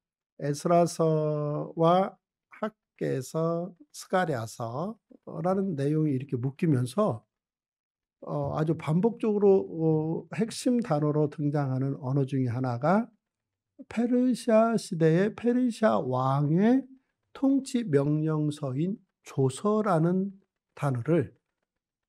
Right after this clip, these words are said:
여러분들이 에스라서에서도, 그다음 학개서에서도, 그다음 스가랴서에서도 보셨을 거예요. 그러니까 성경에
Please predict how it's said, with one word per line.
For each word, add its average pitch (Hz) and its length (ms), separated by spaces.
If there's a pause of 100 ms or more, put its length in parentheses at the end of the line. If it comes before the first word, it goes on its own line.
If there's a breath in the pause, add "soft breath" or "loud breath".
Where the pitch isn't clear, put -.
(200)
여러분들이 151 640 (840)
에스라서에서도, 156 1160 (420)
그다음 123 400 (360)
학개서에서도, 180 1080 (560)
그다음 180 360 (540)
스가랴서에서도 170 1040 (220)
보셨을 139 420
거예요. - 220 (1600)
그러니까 202 340
성경에 240 720